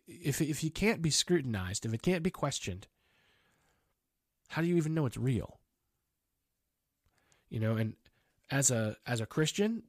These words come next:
I'm somebody who, I might be a little closed-minded about my beliefs, right? I-, I'm not gonna, you know, acknowledge and embrace every idea that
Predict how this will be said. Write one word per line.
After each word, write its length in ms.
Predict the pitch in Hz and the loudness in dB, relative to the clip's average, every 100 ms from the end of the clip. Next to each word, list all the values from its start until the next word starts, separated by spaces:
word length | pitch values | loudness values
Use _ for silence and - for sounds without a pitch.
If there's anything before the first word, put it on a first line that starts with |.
| - | -6
I'm 220 | 117 123 | -4 0
somebody 400 | 139 131 127 120 | 0 2 4 4
who, 300 | 120 117 113 - - - | 4 2 2 -4 -20 -4
I 100 | 156 | 0
might 180 | 208 202 | 2 4
be 80 | |
a 60 | 240 | 4
little 180 | 202 147 | 4 4
closed-minded 560 | - 135 135 110 104 | 2 0 0 -2 -2
about 200 | 104 101 | -2 -4
my 120 | 104 98 | -4 -4
beliefs, 640 | 101 117 107 - - - _ | -2 -2 -2 -4 -6 -8 _
right? 300 | - 104 135 _ _ _ _ _ _ _ _ _ _ - | -6 -4 -6 _ _ _ _ _ _ _ _ _ _ -16
I-, 80 | - | -6
I'm 120 | 143 | -2
not 140 | 156 160 | -2 0
gonna, 260 | 156 139 - - 165 180 - | 0 0 -4 -14 -20 -20 -8
you 160 | 156 131 | 0 0
know, 260 | 117 113 107 | 2 0 0
acknowledge 840 | 131 117 123 127 139 135 131 120 - | -2 0 0 2 4 4 4 0 -6
and 300 | 131 117 110 | -4 -4 -4
embrace 580 | - 117 107 131 131 120 - | -4 -2 2 2 2 2 0
every 280 | 131 135 | 2 4
idea 360 | 127 123 127 135 | 2 2 2 2
that 180 | 110 110 | 2 -2